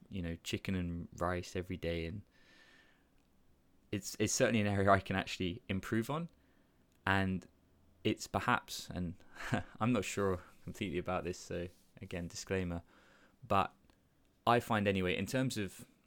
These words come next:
purely looking at calories, and there's a slight difference between actually, you know, the calories is more to do with weight,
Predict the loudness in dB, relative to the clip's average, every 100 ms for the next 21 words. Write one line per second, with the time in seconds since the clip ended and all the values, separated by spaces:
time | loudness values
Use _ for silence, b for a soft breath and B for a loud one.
0 | _ -6 2 2 2 -2 -4 0 2 4
1 | 2 2 0 2 0 0 0 0 0 -2
2 | -8 -6 -4 -6 -6 -12 -6 -4 -4 -6
3 | -6 -6 -6 -10 -8 -10 -12 -20 _ B
4 | B B B B B B B -14 -4 2
5 | 2 2 0 -2 -2 0 -2 -6 -18 _
6 | -6 -2 0 0 -2 0 0 -2